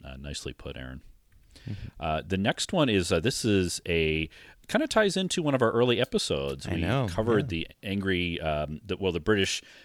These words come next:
Speaker 1: uh, New Wave, the Angry Young Men movement. So nice to see this come to the collection. Uh, actually, first one in the collection from director Tony Richardson, A Taste of Honey, um, nineteen sixty-one film, spine number, uh,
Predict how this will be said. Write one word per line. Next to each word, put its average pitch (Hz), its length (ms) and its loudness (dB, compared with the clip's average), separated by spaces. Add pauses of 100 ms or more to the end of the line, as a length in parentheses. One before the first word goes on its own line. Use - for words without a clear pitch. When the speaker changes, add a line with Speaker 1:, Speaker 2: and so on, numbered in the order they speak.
(100)
Speaker 1:
uh, 80 120 -4
New 98 200 2
Wave, 85 440 4
the - 100 -8
Angry 82 400 -2
Young 80 260 -4
Men 80 220 -4
movement. 78 460 -6
So 82 180 -4
nice 104 320 -4
to 98 100 -2
see 80 560 -2 (280)
this 92 200 0
come 82 160 -4
to 76 80 -4
the 71 100 -6
collection. 73 760 -6
Uh, 71 180 -8
actually, 87 300 -2
first - 380 -2
one 85 120 0
in 78 140 -4
the 101 80 -4
collection 76 480 -4
from 78 180 -6
director 73 360 -4
Tony 76 300 -6
Richardson, 71 800 -6
A 76 80 -12
Taste - 360 -6
of - 100 -8
Honey, - 460 -8 (380)
um, 65 380 -8 (180)
nineteen 80 320 -4
sixty-one 71 760 -6
film, 71 440 -4
spine 69 300 -8
number, 69 460 -6
uh, 64 200 -10